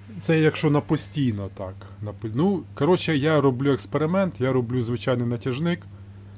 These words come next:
з нуля, якби. Цей корпус, він залишається гідравлічним, я потім подумаю, що, що можна з ним зробити.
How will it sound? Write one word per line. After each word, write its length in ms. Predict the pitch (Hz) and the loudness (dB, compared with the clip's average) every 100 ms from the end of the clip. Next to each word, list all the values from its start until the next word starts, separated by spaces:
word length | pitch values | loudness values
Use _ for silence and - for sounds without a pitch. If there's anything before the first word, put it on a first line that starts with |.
| - - - - - - - | -18 -18 -18 -18 -18 -12 -8
з 140 | 98 | -2
нуля, 400 | 123 120 117 107 | 2 2 2 2
якби. 540 | 101 98 95 98 98 98 - | 0 -4 -6 -8 -8 -10 -12
Цей 220 | - 139 | 0 0
корпус, 500 | 117 135 113 117 - | 2 2 2 -2 -4
він 120 | 120 | -4
залишається 600 | 107 117 110 123 113 101 104 | 0 0 0 0 0 -2 -6
гідравлічним, 720 | 110 117 160 196 - 156 139 - - - - | -4 -4 -2 -4 -2 -4 -4 -8 -18 -18 -8
я 140 | 110 117 | -2 -2
потім 420 | - 110 - 101 | -2 -4 -4 -6
подумаю, 600 | 107 107 113 107 101 101 | -6 -4 -2 -2 -4 -6
що, 340 | 98 - 101 95 98 - | -8 -8 -6 -8 -10 -10
що 180 | 113 107 | -6 -6
можна 320 | 107 98 104 | -6 -8 -8
з 80 | 92 | -8
ним 160 | 107 | -10
зробити. 400 | 95 104 98 98 | -8 -8 -6 -8